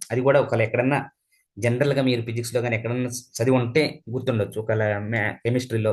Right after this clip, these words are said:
అది ఏంటిది స్టాటిక్స్ అనే సబ్జెక్ట్ ఎక్కడైనా మీరు చదివి ఉంటే ఏమంటారంటే ఇది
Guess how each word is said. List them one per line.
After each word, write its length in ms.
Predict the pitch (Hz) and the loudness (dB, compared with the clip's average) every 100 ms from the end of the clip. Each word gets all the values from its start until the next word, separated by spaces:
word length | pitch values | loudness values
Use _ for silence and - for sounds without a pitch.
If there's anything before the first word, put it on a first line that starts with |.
| - | 0
అది 220 | 107 104 | -4 -4
ఏంటిది 340 | 101 98 101 101 _ - - | -6 -6 -6 -6 _ -20 -12
స్టాటిక్స్ 580 | - - 131 135 127 - | -6 2 4 4 2 2
అనే 120 | 113 | 2
సబ్జెక్ట్ 340 | 113 113 127 123 | 4 2 2 0
ఎక్కడైనా 280 | 117 123 117 | 2 0 0
మీరు 140 | 107 | -2
చదివి 200 | 107 110 | -4 -4
ఉంటే 180 | 107 82 85 _ _ _ - | -4 -8 -10 _ _ _ -2
ఏమంటారంటే 580 | 127 135 131 127 123 156 | 2 2 4 2 2 0
ఇది 200 | 170 117 | 0 0